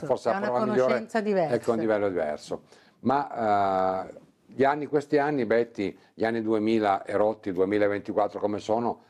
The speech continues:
Speaker 1: hanno portato anche a un grande aumento della burocrazia. Cosa ha voluto dire per la gestione di qualunque studio medico professionale?
Speaker 2: Mm, beh, sicuramente le normative sono cambiate, sono diventate molto più restrittive, per cui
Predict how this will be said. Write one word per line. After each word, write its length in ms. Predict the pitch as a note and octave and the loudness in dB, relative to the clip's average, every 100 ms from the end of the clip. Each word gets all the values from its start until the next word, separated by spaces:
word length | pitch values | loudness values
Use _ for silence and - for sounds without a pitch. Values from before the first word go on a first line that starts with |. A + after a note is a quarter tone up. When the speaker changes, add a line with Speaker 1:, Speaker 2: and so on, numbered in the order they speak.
| _ | _
Speaker 1:
hanno 200 | - G#2+ | -4 -2
portato 460 | G#2+ G#2+ A#2+ A2+ A2+ | 0 -2 0 0 0
anche 200 | G#2+ A#2 | -2 -4
a 40 | |
un 60 | G#2 | -2
grande 300 | G#2 G#2+ G#2 | 0 0 -2
aumento 400 | G#2 G#2 G2 G#2+ | -4 -4 -2 0
della 160 | G2 F#2+ | 2 2
burocrazia. 600 | F#2+ F#2+ G2 F#2 G2+ F#2+ | 0 0 -2 -4 0 0
Cosa 220 | A2 G#2 | 0 0
ha 20 | |
voluto 340 | A#2 C#3+ C#3 C#3+ | 4 2 4 2
dire 320 | C#3 F#2+ E2+ | 2 2 0
per 140 | F#2 | -2
la 100 | F2+ | -2
gestione 420 | E2 F2+ - F#2+ F2+ | -2 -6 -2 -2 -2
di 100 | F2+ | -2
qualunque 440 | F#2+ G2 F#2+ F#2+ | -2 -2 -4 -8
studio 520 | - F2+ F2 F#2+ E2+ _ _ - | -10 -12 -2 -2 -2 _ _ -6
medico 460 | F#2 F2+ F2+ - | -2 -2 -4 -10
professionale? 840 | - D#2+ D#2 - E2+ E2+ F3+ E2+ D#3 | -8 -10 -10 -6 -2 0 0 -2 -2
Speaker 2:
Mm, 60 | |
beh, 160 | D#3+ - | -4 -4
sicuramente 640 | - E3 F#3 E3 F#3+ A3 | -4 -4 -2 0 0 -2
le 80 | A3 | -2
normative 520 | D#3+ D3+ D3 - F3+ E3+ | -2 -2 -4 -2 -2 -2
sono 200 | D#3+ C#3+ | -2 -4
cambiate, 640 | D3 C#3+ D#3+ F3 F3 G3+ | -2 2 2 0 -2 -8
sono 200 | - D#3+ | -6 -4
diventate 320 | C#3+ D3+ C#3 | -4 -4 -2
molto 280 | D3 C#3 D#3 | -2 -2 -6
più 120 | - D3+ | -4 -2
restrittive, 580 | D3+ - G3+ D3 E3+ | 0 -2 -2 0 -2
per 200 | F#3+ B2 | -2 -6
cui 180 | - D3+ | -4 -4